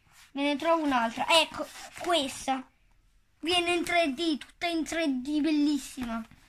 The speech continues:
Lo stesso vale per questa, Pirati. E per questa i Vichinghi, bellissima.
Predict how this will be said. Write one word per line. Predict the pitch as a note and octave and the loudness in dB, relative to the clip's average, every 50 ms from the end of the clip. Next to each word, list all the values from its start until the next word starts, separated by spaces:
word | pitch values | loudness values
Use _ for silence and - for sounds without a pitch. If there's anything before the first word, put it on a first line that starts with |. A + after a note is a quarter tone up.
| _ _ _ - - - - | _ _ _ -20 -16 -8 -4
Lo | E4 E4+ | -4 -4
stesso | - - - - - - - G4 F4 E4+ E4 - - - F#4+ F4+ | -4 -4 -8 -10 -10 -2 2 4 4 4 2 0 -2 -2 0 2
vale | E4 D4+ C#4+ C#4 C#4 C4+ | 6 8 8 8 8 4
per | C4 B3+ C4 C4 | 0 -2 -4 -6
questa, | C4 - C4 C4 B3+ - - - D#4 E4 G4+ A#4 - - _ _ _ _ _ _ _ _ | -4 -4 -4 -4 -4 -6 -4 0 2 2 2 0 -4 -12 _ _ _ _ _ _ _ _
Pirati. | - - A#3+ A3+ A3+ A#3 A#3 A#3 A#3 - D#4 E4 A4 B4+ - - - _ _ _ _ _ _ _ _ _ _ _ _ _ _ _ _ _ _ _ _ - - - - - - - - - - | -16 -12 -6 -2 0 2 2 0 -2 -4 -8 -10 -10 -12 -16 -20 -20 _ _ _ _ _ _ _ _ _ _ _ _ _ _ _ _ _ _ _ _ -20 -20 -20 -20 -20 -20 -16 -12 -8 -6
E | C#4+ | -2
per | C#4 F#4+ A4+ A4+ | 0 0 -2 0
questa | - F4+ D#4 D#4+ - - - | 2 2 2 2 0 -2 -2
i | D#4 D#4 | -2 0
Vichinghi, | C#4 C#4+ C#4+ C4+ - - B3+ A#3+ A3+ A3+ A#3 A3+ A3+ B3 A#3+ A#3+ C4 C#4 - | 0 0 -2 -2 -4 -4 -4 -2 -2 -2 -2 -2 -2 -4 -4 -6 -8 -10 -10
bellissima. | - B3+ C4 B3+ A#3+ B3 A3+ - - - A#3+ A3+ A3+ A#3 A#3 B3 | -8 -4 -4 -2 -2 -4 -4 -6 -8 -10 -8 -8 -6 -6 -8 -10